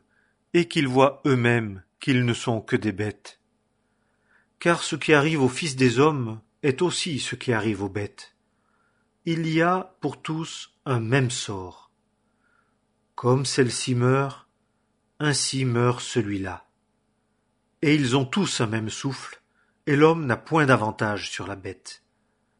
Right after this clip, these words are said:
car tout est vanité. Tout va dans un même lieu, tout est de poussière, et tout retourne à la poussière. Qui est-ce qui connaît l'esprit des fils des hommes ?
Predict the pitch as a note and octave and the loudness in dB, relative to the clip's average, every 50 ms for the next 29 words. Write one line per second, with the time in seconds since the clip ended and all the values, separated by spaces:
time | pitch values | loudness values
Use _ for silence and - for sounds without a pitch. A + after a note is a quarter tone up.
0 | _ _ _ - - C3+ A#2 A2+ - - _ - - G#3 F3+ C3 B2 B2 - A2+ | _ _ _ -2 2 2 2 2 0 -10 _ -6 -4 -2 -2 -2 -4 -4 -4 -4
1 | F#2 G2 G2 G2 F2+ D#2+ _ - - F#2 E2+ _ _ _ _ _ _ _ _ _ | -4 -4 -8 -10 -12 -14 _ -16 -16 -16 -16 _ _ _ _ _ _ _ _ _
2 | _ _ _ _ _ _ _ _ _ _ _ _ _ _ _ _ _ _ _ _ | _ _ _ _ _ _ _ _ _ _ _ _ _ _ _ _ _ _ _ _
3 | _ _ - - A#3+ A3 F#3+ C3+ C#3 C#3+ C3+ B2 A#2 A#2+ A2 G#2 A2+ A2 G#2+ G#2+ | _ _ 2 4 4 4 4 6 8 8 8 8 6 2 -2 -2 -4 -4 -2 -4
4 | G#2+ G#2+ G#2+ G#2+ G2+ G2+ G2 G#2 G#2 - _ _ _ _ _ _ _ _ _ _ | -4 -4 -4 -6 -6 -8 -8 -8 -10 -10 _ _ _ _ _ _ _ _ _ _
5 | _ _ _ _ _ _ _ _ _ _ - - F#3+ F3+ D#3+ - - B2+ A2+ G#2+ | _ _ _ _ _ _ _ _ _ _ -6 -4 -2 -2 0 4 4 4 4 4
6 | A2+ G#2+ - - - F3+ D3 - - - C#3+ C#3 C#3+ D3 D#3 D3+ - - - _ | 0 0 -2 -4 -8 -6 -6 -4 -2 0 2 2 2 0 -2 -6 -12 -20 -20 _
7 | _ _ _ _ _ _ _ _ _ _ _ _ _ _ _ - D3+ C3 B2+ B2+ | _ _ _ _ _ _ _ _ _ _ _ _ _ _ _ 0 0 0 0 -2
8 | - - - F3+ D#3 C3 - _ _ - B2+ A#2+ B2 A#2+ A#2+ - B2+ A#2 A2 G2+ | -6 -8 -6 -6 -6 -6 -10 _ _ -10 -6 -2 -2 -2 -2 0 -2 -2 -2 -4
9 | G2 G#2 G2 F#2+ - - - G2 - - - G2 F2+ F2+ F2 - - - - _ | -6 -8 -8 -10 -10 -12 -12 -10 -8 -8 -8 -8 -12 -12 -16 -18 -20 -20 -20 _
10 | _ _ _ _ _ _ _ _ _ _ _ _ _ _ _ _ _ _ _ _ | _ _ _ _ _ _ _ _ _ _ _ _ _ _ _ _ _ _ _ _
11 | _ _ _ _ _ _ _ _ - - A#3 G#3+ E3+ B2+ - - - C3 B2 - | _ _ _ _ _ _ _ _ -4 4 8 8 8 8 6 2 -6 -6 -4 2
12 | C3 B2 A#2+ C#3 D#3+ F3+ E3+ - - - - F#3 F#3 F3 E3 - - E3 D3 B2 | 2 4 4 6 4 4 2 -2 -4 -6 -4 -4 -2 -2 -2 -2 -2 -6 -6 -2
13 | B2 C#3+ C3+ C3 D#3+ F3 F3+ F#3 F#3+ | 0 0 0 0 -2 -2 -4 -6 -10